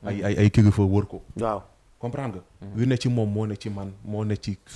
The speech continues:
Speaker 2: keneen ak keneen ak keneen ak keneen. Nekk si Doudou Sané moom.
Speaker 1: Mhm.
Speaker 2: Comprendre nga Doudou Sané xale bu ndaw la.
Speaker 1: Waaw, xale la.
Speaker 2: Comprendre nga fi may waxee. Ba
Speaker 1: Mhm.
Speaker 2: pare nag xam nga macha Allah am na fit,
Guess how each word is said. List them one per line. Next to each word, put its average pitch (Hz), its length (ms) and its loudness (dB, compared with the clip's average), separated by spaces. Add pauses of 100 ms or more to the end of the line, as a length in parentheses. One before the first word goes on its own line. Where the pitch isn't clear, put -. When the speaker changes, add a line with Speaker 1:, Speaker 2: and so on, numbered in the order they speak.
(140)
Speaker 2:
keneen 110 300 0
ak 98 140 -10
keneen 101 260 -10
ak 95 100 -14
keneen 98 240 -12
ak 95 100 -14
keneen. 98 260 -10
Nekk 110 160 0
si 117 120 2
Doudou 110 240 2
Sané 104 240 -2
moom. 98 240 -10 (280)
Speaker 1:
Mhm. 98 60 -16 (280)
Speaker 2:
Comprendre 127 380 -8
nga - 100 -18
Doudou 107 220 -8
Sané 107 240 0
xale 104 240 0
bu 92 100 -4
ndaw 95 260 -6 (540)
la. 104 120 -4
Speaker 1:
Waaw, 101 120 -2
xale 113 200 -4
la. 107 60 2
Speaker 2:
Comprendre 117 240 0
nga 117 60 -6
fi 113 80 -8
may 123 80 -4
waxee. 101 260 -8
Ba 104 80 0
Speaker 1:
Mhm. 101 60 0
Speaker 2:
pare 117 200 4
nag 110 180 2
xam 120 180 0
nga 98 120 -2 (300)
macha 113 440 -2
Allah 95 260 -4 (560)
am 120 160 -2
na 120 80 0
fit, - 220 -4